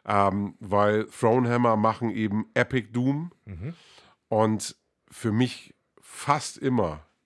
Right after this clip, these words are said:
Speaker 1: ein ganz großes Manko bei Epic Doom Bands ist der Gesang.
Speaker 2: Ganz oft schwierig, richtig.
Speaker 1: Geht, geht mir ganz oft auf den Sack, weil viel zu viel Pathos und, äh, Cat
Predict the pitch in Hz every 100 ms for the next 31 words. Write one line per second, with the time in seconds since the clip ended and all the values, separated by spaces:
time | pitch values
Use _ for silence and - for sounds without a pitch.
0 | - 104 117 117 - 104 117 110 95 107
1 | 117 120 117 107 92 98 104 113 120 98
2 | 110 113 110 107 104 - - - - 87
3 | 85 85 76 73 67 - _ - _ _
4 | _ _ _ - 123 139 151 - _ _
5 | 131 135 - - - 113 95 85 - -
6 | 117 117 92 123 135 123 113 127 143 120
7 | 131 87 135 127 101 107 131 - 101 110
8 | 110 - 135 - 113 127 104 120 117 131
9 | 127 127 - - 107 107 104 - 104 107
10 | 104 107 - - - - - - _ _
11 | _ _ _ _ _ _ - - 139 143
12 | -